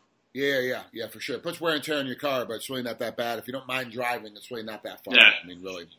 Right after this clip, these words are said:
Speaker 1: So, Ricardo, thanks for coming on here on a Saturday, man. Uh, or excuse me, on a Sunday. I appreciate it. Um, good luck next week in your training camp, and I can't wait to see this fight. Unfortunately,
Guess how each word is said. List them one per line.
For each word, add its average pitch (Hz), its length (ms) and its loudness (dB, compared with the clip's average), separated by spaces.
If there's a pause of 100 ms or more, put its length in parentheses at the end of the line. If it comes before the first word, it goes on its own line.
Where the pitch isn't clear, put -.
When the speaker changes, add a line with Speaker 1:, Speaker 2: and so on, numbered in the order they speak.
(120)
Speaker 1:
So, 87 280 -12 (680)
Ricardo, 160 340 4
thanks 190 160 4
for 202 60 -2
coming 170 240 4
on 165 140 8
here 165 100 4
on 147 60 2
a 139 40 0
Saturday, 139 320 4
man. 143 180 -2 (140)
Uh, 143 240 0
or 135 60 -2
excuse 135 240 -4
me, 135 80 0
on 120 60 -4
a 113 40 -8
Sunday. 131 300 -2
I - 20 2
appreciate 127 500 0
it. 127 200 -2
Um, 113 220 -4
good 175 180 -2
luck 175 160 4
next 143 220 -2
week 143 100 -4
in 127 60 -8
your 117 100 -6
training 131 260 -4
camp, 113 340 -4
and 110 120 -4
I 160 40 0
can't 165 200 0
wait 147 100 4
to 135 60 -8
see 147 140 -2
this 127 140 -2
fight. 131 200 0
Unfortunately, 127 580 -2